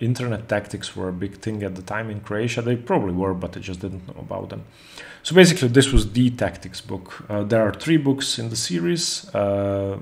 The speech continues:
it's called Strategy and Tactics, Strategia i Taktika. Uh, book one is for about eighteen hundred players, book two is b-,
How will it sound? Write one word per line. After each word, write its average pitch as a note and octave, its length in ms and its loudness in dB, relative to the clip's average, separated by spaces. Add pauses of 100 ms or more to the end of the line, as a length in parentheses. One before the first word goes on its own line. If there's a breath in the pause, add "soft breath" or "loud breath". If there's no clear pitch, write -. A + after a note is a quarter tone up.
it's - 140 -4
called A#2 300 4
Strategy G2 480 -2
and F#2 120 -6
Tactics, - 500 -6
Strategia F#2+ 440 -4
i F2+ 80 -6
Taktika. F#2+ 500 -10 (720 loud breath)
Uh, A#2 180 8
book C#3+ 280 2
one B2 280 6
is G#2+ 160 0
for - 220 -2
about A2+ 320 2
eighteen G2+ 240 -4
hundred F#2+ 460 -8
players, F#2+ 400 -4
book A2+ 240 -10
two G2 160 -4
is F2+ 160 -4
b-, - 180 -10